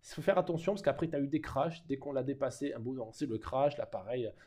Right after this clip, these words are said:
que ça, c'est depuis deux mille onze, deux mille treize, deux mille quatorze, deux mille dix-huit. Bon, pour l'instant, on l'a à frôler limite, tu vois.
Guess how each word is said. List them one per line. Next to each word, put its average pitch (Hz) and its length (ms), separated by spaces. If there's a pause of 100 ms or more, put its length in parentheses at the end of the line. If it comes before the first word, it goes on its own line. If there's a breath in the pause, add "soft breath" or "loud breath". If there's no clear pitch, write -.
que - 60
ça, 117 100
c'est 117 100
depuis 117 200
deux 127 120
mille 120 240
onze, 139 300
deux 123 120
mille 127 160
treize, 139 280
deux 131 80
mille 123 180
quatorze, 131 480
deux 123 100
mille 131 160
dix-huit. 120 400
Bon, 110 220
pour 127 120
l'instant, 123 300 (280 loud breath)
on 117 80
l'a 117 160 (500)
à 202 100
frôler 233 560
limite, 214 300
tu 190 80
vois. 202 200